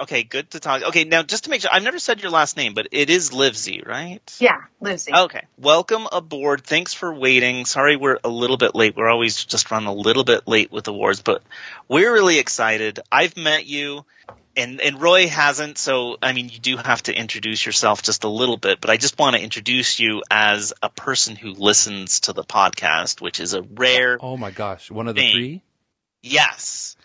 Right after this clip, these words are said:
Speaker 1: Yes.
Speaker 2: Ah.
Speaker 1: And so I, I just, I, I want you to say who you are and why you listen to the podcast. I mean, who would do that?
Speaker 2: <laughs> Um,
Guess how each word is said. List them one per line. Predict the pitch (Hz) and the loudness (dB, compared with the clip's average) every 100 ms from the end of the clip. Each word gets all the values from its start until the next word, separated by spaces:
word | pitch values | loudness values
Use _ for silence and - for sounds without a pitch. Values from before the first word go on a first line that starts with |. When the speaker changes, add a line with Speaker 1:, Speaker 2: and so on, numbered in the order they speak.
| _ 127 | _ -2
Speaker 1:
Yes. | 135 - - 143 143 | 0 -2 -6 -8 -10
Speaker 2:
Ah. | - | -12
Speaker 1:
And | 131 131 | -12 -6
so | 156 135 | 0 2
I, | 131 151 | 4 4
I | 143 143 | 4 2
just, | 147 - | -2 -6
I, | - 135 131 120 - | 0 2 2 -2 -6
I | 120 | -4
want | 127 139 135 | -4 -4 -4
you | |
to | 127 | -4
say | - 143 139 127 | 0 2 2 2
who | 139 | -2
you | 131 123 127 | -4 -2 0
are | 139 156 175 123 | 2 2 2 0
and | 123 110 101 113 | 0 -2 -12 -2
why | 139 208 | 0 2
you | 175 120 | 0 -6
listen | 113 175 147 | -4 -2 -2
to | 127 | -6
the | 104 | -6
podcast. | - 110 135 - 101 - 120 | 0 2 2 0 -2 -2 -2
I | |
mean, | 123 | -2
who | 123 170 | -4 -2
would | 151 | -2
do | 123 - | -2 -2
that? | - 50 - - _ - | -2 -4 -14 -20 _ -16
Speaker 2:
<laughs> | - - 127 - - 226 - 240 - 196 - - - - - - | -14 -12 -14 -14 -6 -6 0 -2 -2 -8 -12 -18 -20 -18 -4 2
Um, | 294 196 190 | 4 4 0